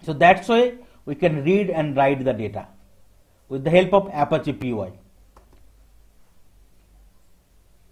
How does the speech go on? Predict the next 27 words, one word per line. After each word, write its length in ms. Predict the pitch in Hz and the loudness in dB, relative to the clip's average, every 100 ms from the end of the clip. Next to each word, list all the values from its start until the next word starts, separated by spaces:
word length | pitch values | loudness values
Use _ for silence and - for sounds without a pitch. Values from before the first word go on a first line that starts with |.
| _ _ _ | _ _ _
So 140 | _ 147 | _ -2
now 200 | 165 208 | 2 4
you 180 | 226 208 | 4 2
open 240 | 202 208 | 2 0
the 80 | 208 | -2
Excel 240 | 208 214 | -2 -4
sheet, 260 | 202 233 - | -4 -10 -10
you 100 | 160 | -10
could 180 | 170 147 | -10 -10
see 180 | 202 190 | -6 -2
here, 280 | 165 185 - - - - _ _ _ | -2 -4 -10 -20 -20 -20 _ _ _
right? 240 | 139 185 196 | -4 -2 -2
So 140 | 175 | -4
number 320 | 156 160 165 | -2 0 2
of 80 | 165 | 0
iteration 380 | 151 156 156 156 | -2 -6 -6 -6
will 60 | 147 | -6
be 120 | 147 | -4
two, 380 | 196 240 247 - - _ _ | -4 -4 -6 -12 -20 _ _
and 240 | 131 139 147 | -8 -6 -6
every 240 | 143 147 | -4 -4
time 320 | 139 139 143 | -2 -2 -4
it's 160 | 120 107 | -10 -12
the 80 | 117 | -10
result 380 | 117 117 110 | -8 -8 -8
got 140 | 110 107 | -10 -8
updated. 460 | 95 92 92 87 | -10 -12 -16 -20